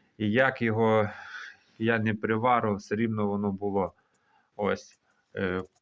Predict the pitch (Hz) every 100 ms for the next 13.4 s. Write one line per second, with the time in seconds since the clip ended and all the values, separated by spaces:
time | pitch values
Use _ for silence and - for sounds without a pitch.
0 | - 120 120 113 127 107 107 113 110 139
1 | 135 120 104 101 104 101 120 117 113 107
2 | 101 90 98 95 98 90 113 104 101 95
3 | 101 - 98 92 - _ _ _ _ _
4 | _ - 101 87 87 - 110 98 104 -
5 | 98 95 - 95 117 110 101 92 98 -
6 | - 90 92 95 92 - 98 87 - _
7 | _ _ _ _ _ _ _ _ _ _
8 | _ _ _ 117 107 107 107 104 127 120
9 | 113 110 104 98 95 90 - 107 104 101
10 | 101 101 95 98 92 110 110 104 95 90
11 | - _ _ _ _ _ _ _ _ _
12 | _ _ _ - - - - 98 92 90
13 | 98 87 87 85